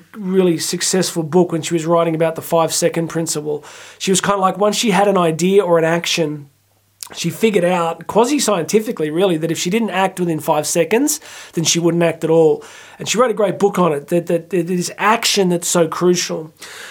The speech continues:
So in this simple video today, let's just be talking, uh, you know, what I wanna be talking to you about is just, tomorrow for a start may not come.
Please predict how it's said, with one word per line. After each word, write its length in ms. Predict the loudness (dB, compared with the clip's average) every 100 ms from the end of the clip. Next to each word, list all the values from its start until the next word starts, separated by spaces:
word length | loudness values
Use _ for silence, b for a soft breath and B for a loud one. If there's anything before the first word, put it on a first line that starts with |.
| B
So 360 | 2 4 4 0
in 160 | 0 4
this 180 | 4 4
simple 280 | 0 2 4
video 260 | 4 2
today, 280 | 0 0 2
let's 220 | 2 2
just 140 | 0 -4
be 120 | -6
talking, 560 | -2 -2 -2 -6 -8 -8
uh, 180 | -6 -4
you 160 | -4
know, 100 | -2
what 120 | 0 2
I 20 |
wanna 140 | 2
be 80 | 0
talking 240 | 0 0 0
to 40 |
you 60 | 2
about 240 | 2 2
is 120 | -2
just, 380 | 0 0 0 -4 B B B B B B B B _ _ _ _ -20 -20 -18 -18 -10
tomorrow 560 | -2 2 4 4 0 -4
for 140 | 0
a 40 | 0
start 380 | 2 2 2 2
may 100 | 2
not 220 | 0 -2
come. 440 | -2 0 -2 -6